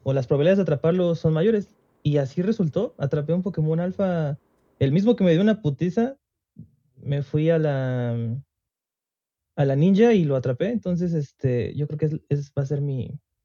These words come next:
mi, mi camino a tomar de ahora en adelante, porque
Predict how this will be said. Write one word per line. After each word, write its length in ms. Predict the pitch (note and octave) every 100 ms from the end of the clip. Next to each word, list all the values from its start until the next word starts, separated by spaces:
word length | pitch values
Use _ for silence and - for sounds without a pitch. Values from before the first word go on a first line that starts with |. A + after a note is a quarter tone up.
| _
mi, 320 | D3+ C#3 C3+ -
mi 180 | C#3+
camino 440 | C#3 D3 C#3+ D#3 D#3
a 140 | C#3
tomar 420 | C3 B2+ D3 G#3 -
de 80 | C#3
ahora 140 | C#3
en 40 | B2+
adelante, 400 | A#2+ A#2 C3 E3
porque 360 | C3+ - -